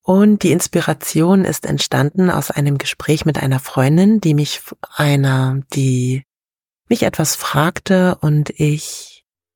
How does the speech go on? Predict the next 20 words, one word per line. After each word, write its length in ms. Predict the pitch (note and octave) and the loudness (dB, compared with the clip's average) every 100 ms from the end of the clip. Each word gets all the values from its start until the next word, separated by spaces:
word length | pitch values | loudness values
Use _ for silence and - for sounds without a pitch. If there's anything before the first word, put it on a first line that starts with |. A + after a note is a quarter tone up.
| _ _ _ _ _ _ _ _ _ _ _ _ _ _ _ _ - | _ _ _ _ _ _ _ _ _ _ _ _ _ _ _ _ -4
eine 200 | F#3 F#3 | -2 -2
Frage 320 | - F#3+ G#3 | 0 0 0
zurückstellte, 800 | - G3+ A3+ - E3 D#3+ D#3+ E3 | 0 0 0 -2 0 0 0 2
nämlich, 800 | D#3+ D#3 D#3 D3+ D3+ - - _ _ _ _ _ _ - | 4 4 4 0 -2 -6 -16 _ _ _ _ _ _ -4
„Machst 260 | D3 - | -4 -2
du 40 | D3 | -4
das 200 | C3+ - | -4 -2
denn 220 | C3 B2+ - | -2 -2 -2
aus 380 | C3 D3+ - | 0 0 0
Liebe 400 | F3 F3 F#3 G3 | 0 2 2 0
oder 240 | - F3 E3+ | 0 0 -2
für 280 | - F3+ D#3+ | 0 2 2
Liebe?“ 600 | C#3+ C3+ C3+ C3 D3 - _ _ _ _ _ _ _ _ _ - | 2 2 2 -2 -2 -8 _ _ _ _ _ _ _ _ _ -2
Und 120 | E3 | 0
daraus 300 | D#3+ D#3 D3 | 2 0 -2
ist 140 | D3 - | -4 0
ein 160 | C#3 | 2
wundervolles 580 | D3+ D#3 C#3+ D3 C#3 C#3 | 4 2 0 0 -2 -2
Gespräch 460 | - - - C3+ - | -8 -6 -2 -2 -2
entstanden. 680 | D3+ - D3 D3+ - G#3 | -6 -2 -2 -2 0 -2